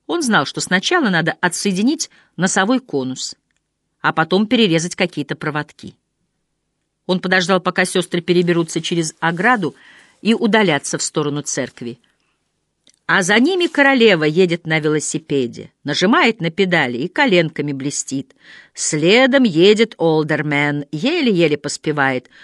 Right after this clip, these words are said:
но старается, пыхтит. Оба принца тут как тут, открывают виадук. Вышел мост у нас, что надо —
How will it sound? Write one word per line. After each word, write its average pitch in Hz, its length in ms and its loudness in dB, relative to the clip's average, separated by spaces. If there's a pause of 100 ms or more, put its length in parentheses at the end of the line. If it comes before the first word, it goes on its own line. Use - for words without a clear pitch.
(240)
но 117 60 -14
старается, 175 720 0
пыхтит. - 640 -4 (340)
Оба 311 360 0
принца 277 420 2
тут 370 320 -2
как - 280 -4
тут, 190 340 -2
открывают 170 580 0
виадук. 175 540 0 (340)
Вышел 175 480 2
мост 156 380 -4
у 147 60 -6
нас, 139 180 -2
что - 360 -2
надо — 165 380 2